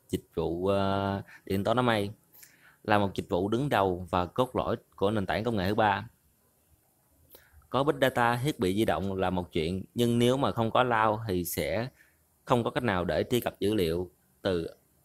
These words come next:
văn phòng ra bên ngoài. Khác với nền tảng công nghệ thứ nhất, trong mạng máy tính, tất cả nhân viên chỉ có thể truy cập vào dữ liệu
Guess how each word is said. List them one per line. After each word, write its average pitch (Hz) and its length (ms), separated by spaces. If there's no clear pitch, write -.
văn 113 240
phòng 85 480
ra 107 140
bên 110 120
ngoài. 92 300
Khác 151 200
với 156 120
nền 104 220
tảng 85 200
công 120 120
nghệ 87 120
thứ 98 60
nhất, 123 220
trong 107 320
mạng 87 180
máy 110 80
tính, 120 220
tất - 180
cả - 140
nhân 120 200
viên 110 240
chỉ 98 140
có - 120
thể 101 300
truy 120 120
cập - 260
vào 92 300
dữ 87 200
liệu 92 300